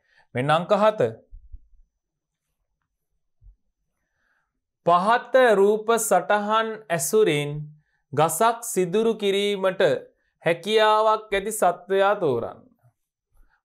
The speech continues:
පහත රූප සටහන් ඇසුරින් ගසක් සිදුරු කිරීමට හැකියාවක් ඇති සත්වයා තෝරන්න. ඔන්න පළවෙනි එකේ ඉන්නවා ගිරවෙක්. එයාටත් හොටක් තියෙනවා. දෙවෙනි එකේ තියෙනවා කොට්ටෝරුවෙක් ඉන්නවා.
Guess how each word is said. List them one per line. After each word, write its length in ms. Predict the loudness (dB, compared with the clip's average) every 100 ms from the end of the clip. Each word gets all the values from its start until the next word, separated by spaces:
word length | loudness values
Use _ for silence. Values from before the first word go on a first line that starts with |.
| _ -2
පහත 480 | 2 2 2 0
රූප 280 | 2 2 2
සටහන් 640 | -2 0 -2 -2 -2 -2 -2
ඇසුරින් 500 | -2 0 2 0 -4 -10 _ _ _ _
ගසක් 600 | 0 0 2 0 0 -2
සිදුරු 440 | -10 -4 0 0 0
කිරීමට 640 | 0 -2 0 -2 -2 0 0 0 -4 _ _ _
හැකියාවක් 880 | -4 -2 -2 2 4 4 4 0 -2
ඇති 160 | -4 0
සත්වයා 540 | 0 0 0 2 2
තෝරන්න. 400 | 0 -4 -6 -12
ඔන්න 240 | -10 -6 -2
පළවෙනි 380 | 0 0 0 -4
එකේ 220 | -2 0
ඉන්නවා 280 | 0 -2 0
ගිරවෙක්. 440 | 2 2 2 -2
එයාටත් 460 | 0 2 4 2 -2
හොටක් 300 | -2 -2 -4
තියෙනවා. 380 | -10 -16 -16 -20 _ _ _ _ _ _ _ _
දෙවෙනි 260 | 0 0 0
එකේ 200 | 0 0
තියෙනවා 380 | 0 0 0 0
කොට්ටෝරුවෙක් 680 | -2 0 2 4 4 0 -4
ඉන්නවා. 360 | -6 -8 -12